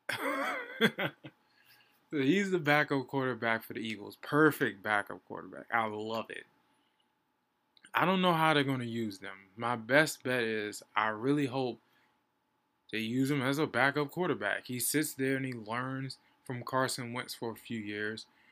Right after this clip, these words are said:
And I guess Carson Wentz's contract is up in about five years. Maybe he just steps in. Nah, that's too late. But maybe, you know, if Carson gets hurt, he'll step in and he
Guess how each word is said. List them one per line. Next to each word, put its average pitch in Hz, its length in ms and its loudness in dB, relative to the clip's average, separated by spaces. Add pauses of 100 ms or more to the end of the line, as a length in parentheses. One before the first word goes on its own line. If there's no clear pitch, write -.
(240)
And 107 100 -2
I 107 40 0
guess 143 240 0
Carson 131 480 -4
Wentz's 117 220 -8
contract 113 500 -4
is 104 140 -6
up 117 200 -2
in 107 80 -12
about 104 380 -4
five 110 320 -2
years. 110 380 -6 (380)
Maybe 135 260 2
he 143 160 0
just 135 220 0
steps - 380 -4
in. 117 280 -8
Nah, 110 360 -2
that's 113 200 -4
too 107 160 -12
late. 87 320 -14 (760)
But 117 140 -6
maybe, 147 320 4
you 147 260 0
know, 123 360 -6
if - 140 -12
Carson 131 420 -2
gets 135 200 -2
hurt, 135 260 -4
he'll 127 160 -6
step 127 400 -2
in 131 200 -6
and 123 100 -8
he 127 160 -10